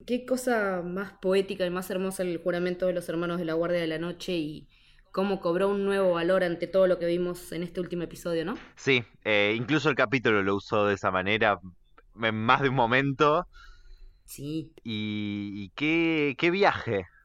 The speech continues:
Speaker 2: Me queda, eh, empiezo por las conclusiones capaz, pero me
Speaker 1: Sí.
Speaker 2: queda un qué viaje.
Speaker 1: Tremendo viaje.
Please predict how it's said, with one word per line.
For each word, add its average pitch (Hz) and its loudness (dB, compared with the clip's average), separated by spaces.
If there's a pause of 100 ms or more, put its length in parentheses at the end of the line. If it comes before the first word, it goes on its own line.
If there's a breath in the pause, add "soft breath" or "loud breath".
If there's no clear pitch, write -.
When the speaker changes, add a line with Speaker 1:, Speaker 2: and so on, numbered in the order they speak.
(160)
Speaker 2:
Me 117 -12
queda, 120 4 (220)
eh, 110 -10
empiezo 151 0
por 143 2
las 135 4
conclusiones 139 2
capaz, 123 4
pero 113 2
me 110 -2
Speaker 1:
Sí. 104 -10
Speaker 2:
queda 156 8
un 135 0 (120)
qué 170 4
viaje. 147 0 (1000 loud breath)
Speaker 1:
Tremendo 175 0
viaje. 139 -12